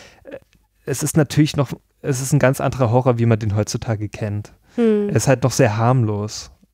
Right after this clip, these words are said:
Speaker 1: muss man sagen. Aber ich find, ähm, was mir am besten gefällt an den alten Halloween-Filmen, ist der Anfang des Films.
Speaker 2: Mhm.
Speaker 1: Weil da Michael Myers gezeigt wird als Kind und man
Speaker 2: Mhm.
Speaker 1: sieht es halt so, man sieht ihn selbst in der,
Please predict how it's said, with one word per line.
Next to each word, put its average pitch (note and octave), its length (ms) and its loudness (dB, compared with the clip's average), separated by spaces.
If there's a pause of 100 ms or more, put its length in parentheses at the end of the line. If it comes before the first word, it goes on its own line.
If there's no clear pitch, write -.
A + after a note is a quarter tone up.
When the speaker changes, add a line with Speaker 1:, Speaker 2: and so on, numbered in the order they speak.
(240)
Speaker 1:
muss - 220 -12
man A2 140 -6
sagen. A2 340 -4
Aber A#2 240 0
ich - 140 -6
find, D#3 240 0 (440)
ähm, B2+ 300 4
was C#3 240 2
mir D3+ 100 4
am C3 80 2
besten D#3 280 2
gefällt D#3 340 2
an C3+ 80 2
den C3 180 0
alten C3+ 320 2
Halloween-Filmen, C3+ 580 0
ist - 120 -4
der A#2 140 0
Anfang A2+ 360 0
des G#2+ 140 -6
Films. A#2 520 -10 (120)
Speaker 2:
Mhm. A3+ 360 -4 (220)
Speaker 1:
Weil A#2+ 520 4
da A#2 420 6 (140)
Michael B2 340 2
Myers A#2 280 4
gezeigt - 420 -2
wird B2 120 -2
als A#2+ 220 -4
Kind F3 420 -2 (280)
und A#2+ 100 2
man A2 120 6
Speaker 2:
Mhm. A#2 40 0
Speaker 1:
sieht B2 160 0
es - 180 0
halt A2+ 180 2
so, A#2 220 0
man G#2+ 200 2
sieht B2 240 -6
ihn A#2 160 0
selbst A#2 420 2
in A#2+ 120 2
der, A2 360 2